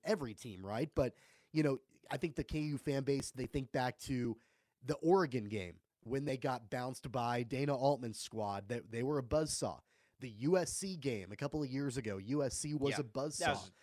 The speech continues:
Speaker 2: the
Speaker 1: Um,
Speaker 2: worst matchup
Speaker 1: Villanova,
Speaker 2: possible.
Speaker 1: like, there have been some matchups that have been really, really bad for Kansas in a year where the Jayhawks looked like they could be a team to make a run.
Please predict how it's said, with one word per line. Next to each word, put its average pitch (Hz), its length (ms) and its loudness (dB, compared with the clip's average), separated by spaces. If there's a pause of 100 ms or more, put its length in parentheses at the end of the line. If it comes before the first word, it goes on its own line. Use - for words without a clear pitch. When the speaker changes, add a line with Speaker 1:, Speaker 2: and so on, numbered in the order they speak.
(240)
Speaker 2:
the 135 80 -2
Speaker 1:
Um, 123 260 2
Speaker 2:
worst 127 260 -4
matchup 120 60 -2
Speaker 1:
Villanova, 180 520 6
Speaker 2:
possible. 113 260 0 (200)
Speaker 1:
like, 147 300 -2
there 196 240 6
have 120 100 -4
been 170 300 2
some 131 260 -2
matchups 139 520 0
that 135 160 4
have 120 100 -2
been 120 240 0 (240)
really, 156 480 0
really 147 320 4
bad 127 380 -2
for 123 120 -6
Kansas 104 500 -6
in 190 260 4
a 208 60 2
year 143 520 0 (220)
where 151 180 4
the 143 100 0
Jayhawks 151 540 0
looked 143 340 -2
like 160 220 0
they 165 100 2
could 151 140 -6
be 147 160 0
a 131 40 -2
team 143 260 -4
to 127 80 -4
make 120 240 -4
a - 20 -4
run. 107 300 -2